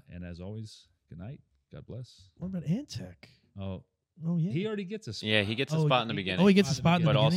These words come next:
Speaker 2: beginning?
Speaker 3: just to
Speaker 1: Yeah.
Speaker 3: chime in, 'cause there have been some people that have brought it up on the, uh, the Facebook and Instagram. Yes, Crossroads is now in July,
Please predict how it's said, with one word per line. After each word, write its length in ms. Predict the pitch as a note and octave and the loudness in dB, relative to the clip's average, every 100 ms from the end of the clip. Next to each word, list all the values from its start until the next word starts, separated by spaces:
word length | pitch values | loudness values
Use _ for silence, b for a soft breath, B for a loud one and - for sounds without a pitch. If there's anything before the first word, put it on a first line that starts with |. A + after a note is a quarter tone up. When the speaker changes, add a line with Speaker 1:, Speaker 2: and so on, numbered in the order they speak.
| G2+ | 0
Speaker 2:
beginning? 80 | F2+ G2 | -2 -4
Speaker 3:
just 80 | G2 | -6
to 40 | |
Speaker 1:
Yeah. 40 | F#2 | -4
Speaker 3:
chime 220 | G2 F#2 | -2 -2
in, 120 | F2+ | -6
'cause 140 | F2+ | -8
there 80 | F2 | -8
have 80 | F2+ | -6
been 140 | F2+ | -6
some 120 | E2+ F2+ | -8 -12
people 220 | F2 F2 | -12 -8
that 80 | E2 | -8
have 100 | D#2+ | -6
brought 200 | E2 D#2+ | -6 -4
it 60 | D#2+ | -6
up 160 | D#2+ | -8
on 160 | E2+ D#2+ | -10 -10
the, 160 | D#2 | -10
uh, 280 | D#2 D#2 E2 - _ | -10 -10 -12 -16 _
the 80 | - | -16
Facebook 380 | - E2 - D#2 | -12 -12 -12 -14
and 200 | D#2 D2 | -14 -14
Instagram. 540 | E2 - D#2+ D#2 D2+ D2+ B B B | -14 -14 -12 -10 -12 -18 B B B
Yes, 340 | F2+ F#2+ F#2+ | -4 -2 -2
Crossroads 580 | - G2+ F#2 - F#2+ F2+ | -4 -2 -2 -2 -6 -6
is 140 | F#2 E2+ | -8 -8
now 300 | F2 E2+ E2+ | -6 -6 -8
in 260 | - F2 | -10 -12
July, 560 | E2 D#2+ F2+ G#2+ B2+ | -10 -8 -6 -6 -8